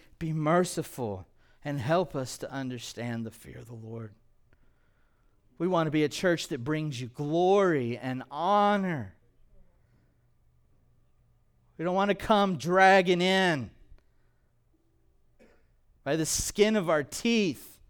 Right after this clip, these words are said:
because we abused grace every day of our lives. That we, but that we, we walked in with, with the fear of the Lord as a crown on our heads.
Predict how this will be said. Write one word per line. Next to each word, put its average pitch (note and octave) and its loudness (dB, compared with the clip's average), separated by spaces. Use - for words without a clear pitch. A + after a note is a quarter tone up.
because F3 2
we E3 4
abused D#3+ 0
grace F3 4
every F#3+ 8
day G3 4
of D#3+ 2
our B2 0
lives. D3 -4
That D#3 -6
we, F3 2
but D#3+ 0
that F#3 8
we, D#3 4
we F3 4
walked G3 2
in A3+ 2
with, F#3 2
with F#3 0
the - -2
fear A3 2
of F3 0
the D3+ -4
Lord D3+ 2
as A#2 -4
a A#2+ -10
crown D3 -4
on A#2 -4
our G#2+ -8
heads. A#2 -14